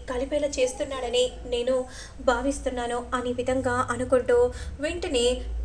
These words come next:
మనోహరిలా బాగి రెడీ అవుతుంది. ఇక అలా ముసుగు వేసుకొని అలా నడుచుకుంటూ వస్తూ ఉంటే అందరూ కూడా అలానే చూస్తూ ఉంటారు. ఇక మరోవైపు "ఇదేంటి, క-,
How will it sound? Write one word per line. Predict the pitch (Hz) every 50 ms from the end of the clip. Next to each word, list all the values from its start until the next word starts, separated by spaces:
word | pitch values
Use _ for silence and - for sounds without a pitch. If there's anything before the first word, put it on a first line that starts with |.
| - 262 240
మనోహరిలా | 240 247 240 262 233 233 226 233 262 277 254 262 247 247 247 240 240 240 247 269 - - - - - - - - - - - - - - - - - - -
బాగి | 277 - 320 320 359 349 269 262 247 240 - - 233 233
రెడీ | 233 226 233 254 262
అవుతుంది. | 262 247 254 262 240 - 254 247 240 - - - - - - 254
ఇక | 240 - -
అలా | 254 247 - - 151
ముసుగు | 247 - - 220 - - - 285 -
వేసుకొని | 247 240 240 - - - 269 254 247 254 247 254 254 - - - - - - -
అలా | 311 320 330 339
నడుచుకుంటూ | 311 262 220 247 262 - 285 - 277 262 262 - 254 247 240 247 - - 254
వస్తూ | 226 220 214 - - 294 277
ఉంటే | 269 254 254 247 254 262 247 240 262 277 - - - - - - 247
అందరూ | 269 277 285 349 339
కూడా | - 285 262 254 240
అలానే | 240 247 247 - 254 233 240 247 254 240 240 247 262 254 - - -
చూస్తూ | 233 262 - - - 269
ఉంటారు. | 262 247 247 240 - 254 247 254 247 247 254 247 - - - - - -
ఇక | 277 285 277
మరోవైపు | 254 247 226 - 254 262 254 254 254 247 - 262 247 247 247 254 - - - - - -
"ఇదేంటి, | 285 285 269 220 220 233 247 247 269 269 262 254 269 262 269 - - - - - - -
క-, | 262